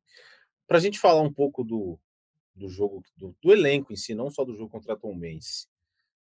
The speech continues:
Vocês acham que a tendência é o Abel Ferreira entrar com os titulares quarta-feira? Os titulares que ele tem à disposição, lógico, vai entrar o Everton, Rocha, Gomes, Murilo,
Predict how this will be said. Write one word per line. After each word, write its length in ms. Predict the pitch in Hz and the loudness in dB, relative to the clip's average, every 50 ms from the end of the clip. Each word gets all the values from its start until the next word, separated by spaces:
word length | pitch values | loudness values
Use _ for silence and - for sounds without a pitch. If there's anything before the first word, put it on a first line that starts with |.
| _ _ _ | _ _ _
Vocês 240 | - 117 113 107 | -6 -2 2 4
acham 220 | 131 139 - 165 151 | 4 4 2 0 0
que 60 | 160 | 0
a 60 | 147 | 0
tendência 600 | 147 151 135 123 110 107 107 107 107 104 - - | 0 0 -2 -2 0 -2 -2 -2 -2 -4 -2 -2
é 40 | 98 | -2
o 60 | 95 | -2
Abel 220 | 95 87 104 104 101 | 0 0 -2 -4 -4
Ferreira 600 | - - 104 95 90 95 92 92 87 85 76 - _ _ _ _ _ _ _ - | -4 -4 -4 -4 -4 -4 -4 -4 -4 -4 -8 -10 _ _ _ _ _ _ _ -14
entrar 340 | 95 98 98 - - 107 113 | -14 -12 -8 -4 -2 -2 -2
com 140 | - - 117 | -4 -6 -8
os 100 | 104 - | -8 -8
titulares 560 | - - _ - 101 95 92 95 110 127 - | -12 -16 _ -10 -6 -6 -4 -2 -4 -4 -6
quarta-feira? 560 | - - 101 92 - 90 - _ - 107 135 | -6 -6 -6 -6 -6 -10 -12 _ -8 -6 -6
Os 80 | 160 156 | -6 -6
titulares 300 | - - 113 107 101 - | -6 -2 0 0 0 -2
que 60 | - 104 | -4 -10
ele 80 | 98 | -10
tem 140 | 95 - 104 | -6 -6 -6
à 20 | 98 | -6
disposição, 540 | 98 - - 95 90 87 - - - 98 98 | -6 -6 -8 -8 -8 -8 -10 -8 -8 -6 -4
lógico, 380 | 98 104 120 139 135 - 95 | 0 0 0 0 0 -2 -4
vai 100 | 98 98 | -4 -4
entrar 260 | 92 - 107 101 98 | -2 -2 -2 0 0
o 100 | 90 95 | 2 2
Everton, 440 | 113 120 113 101 98 98 - 92 87 | 2 2 2 0 -6 -10 -12 -16 -10
Rocha, 420 | 82 98 117 127 123 - - 107 90 | -4 -2 0 0 0 -2 -6 -12 -10
Gomes, 400 | 85 98 113 123 127 117 104 95 | -6 -4 -2 -2 -2 -6 -8 -12
Murilo, 520 | 95 98 98 104 120 143 151 147 151 151 | -12 -12 -8 -6 -4 -4 -4 -6 -8 -12